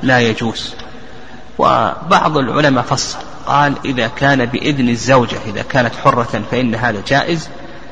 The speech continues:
وإن كانت أمة لا بد من إذن السيد، لا بد من إذن السيد". وحديث جابر رضي الله تعالى عنه دل على الجواز،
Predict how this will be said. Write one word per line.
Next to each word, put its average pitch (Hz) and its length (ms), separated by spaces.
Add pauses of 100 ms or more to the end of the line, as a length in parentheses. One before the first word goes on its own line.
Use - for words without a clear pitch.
(300)
وإن 139 880
كانت 143 400
أمة 151 460 (180)
لا 135 200
بد 127 320
من 123 220 (100)
إذن 127 340 (640)
السيد، 107 500 (220)
لا 135 140
بد 139 260
من 117 160
إذن 101 180
السيد". - 300
وحديث - 340
جابر 151 300
رضي 123 200
الله 117 360
تعالى 117 260
عنه 139 220 (540)
دل 240 180
على 135 140
الجواز، 120 480